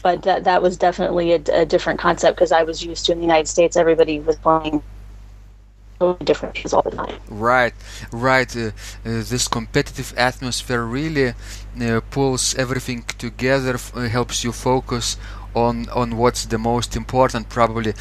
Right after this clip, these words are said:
Speaker 2: And tell me this, Heather, uh, did you have any, uh, theory, music theory classes or harmony in Paris?
Speaker 1: No, I didn't have any of that there because I already had a master's degree.
Speaker 2: Mm-hmm.
Speaker 1: Um, that was all waived. Like, I, I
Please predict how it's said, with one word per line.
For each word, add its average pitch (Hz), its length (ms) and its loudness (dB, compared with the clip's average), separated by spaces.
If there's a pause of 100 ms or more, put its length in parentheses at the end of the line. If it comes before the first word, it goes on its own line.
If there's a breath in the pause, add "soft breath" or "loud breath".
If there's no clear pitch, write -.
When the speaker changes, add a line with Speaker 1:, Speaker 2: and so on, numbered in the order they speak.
(260 loud breath)
Speaker 2:
And 135 180 0
tell 180 160 4
me 185 100 0
this, 160 280 2
Heather, 127 360 2 (340 loud breath)
uh, 127 100 2
did 139 220 -2
you 208 80 0
have 190 400 4
any, 143 380 0
uh, 127 40 -2 (400 loud breath)
theory, 143 640 4
music 123 280 -4
theory 147 380 -2
classes 127 480 0
or 104 100 -2
harmony 131 580 0
in 107 100 -6
Paris? 98 440 -2 (920 loud breath)
Speaker 1:
No, 240 140 4
I 220 180 4
didn't 233 220 0
have 220 200 -6
any 202 200 -4
of 196 80 -8
that 185 200 0
there 185 140 -6
because 202 320 -6
I 190 120 0
already 196 340 4
had 190 400 -2
a 185 320 -4
master's 180 560 -2
degree. 196 500 0 (100)
Speaker 2:
Mm-hmm. 113 400 -10 (360)
Speaker 1:
Um, - 480 0 (140)
that 190 200 2
was 190 140 2
all 180 180 2
waived. 180 400 0
Like, 180 200 -2
I, 175 80 4 (160)
I 175 60 -4